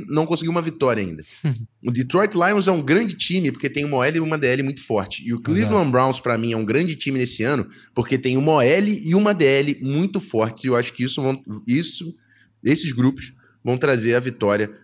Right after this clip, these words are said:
Speaker 1: contra o Baltimore Ravens, por mais que o Ravens tenha o Lamar Jackson, que é o melhor quarterback em campo nesse confronto. Mas eu, eu fico com o Browns nessa.
Speaker 2: Tô fechado com você.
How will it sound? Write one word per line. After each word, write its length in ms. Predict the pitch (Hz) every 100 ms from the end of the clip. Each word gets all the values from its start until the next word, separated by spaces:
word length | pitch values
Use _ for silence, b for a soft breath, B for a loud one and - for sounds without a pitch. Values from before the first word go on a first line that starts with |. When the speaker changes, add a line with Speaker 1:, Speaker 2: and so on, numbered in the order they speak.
| B
Speaker 1:
contra 240 | 113 113
o 40 | 120
Baltimore 360 | 104 104 110
Ravens, 380 | 107 101 120 120
por 200 | - 135
mais 320 | 117 123 196
que 100 | -
o 20 | 143
Ravens 360 | 127 131 127
tenha 200 | 123 120
o 40 | 117
Lamar 280 | 113 113
Jackson, 360 | 110 104 107 113
que 180 | 101 104
é 260 | 101 117 -
o 60 |
melhor 280 | 101 98 98
quarterback 540 | 98 101 95 90 90 101
em 40 |
campo 300 | - 92 - b b b _
nesse 300 | 98 101 -
confronto. 540 | 113 110 - 90 82
Mas 220 | 98 107 117
eu, 200 | 143 143 _ -
eu 100 | 120
fico 680 | - - 160 160 196 196 190 _ _ _
com 180 | - 139
o 40 |
Browns 300 | 104 95 87
nessa. 300 | 82 78 - - _ _ -
Speaker 2:
Tô 160 | 113
fechado 540 | 107 117 107 113 110 110
com 100 | -
você. 300 | 107 113 -